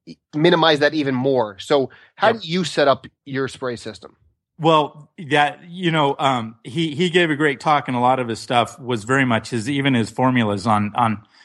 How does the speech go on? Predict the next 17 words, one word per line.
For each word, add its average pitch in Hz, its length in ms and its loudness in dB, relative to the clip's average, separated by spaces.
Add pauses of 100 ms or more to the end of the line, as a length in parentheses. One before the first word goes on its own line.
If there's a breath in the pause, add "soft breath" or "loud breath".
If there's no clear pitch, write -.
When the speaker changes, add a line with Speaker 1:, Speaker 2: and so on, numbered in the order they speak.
(120)
Speaker 2:
how 131 180 2
he 113 100 4
treats 120 340 0
his, 104 220 -2
uh, 98 360 2 (340)
like, 110 220 -2
latex 110 420 0
paint 107 220 -2
and 101 100 -12
stuff 110 300 -2
is 98 100 -8
exactly 101 480 -2
the 98 80 -8
way 101 140 -4
I 98 80 -2
do 95 140 -10
mine. 98 280 -6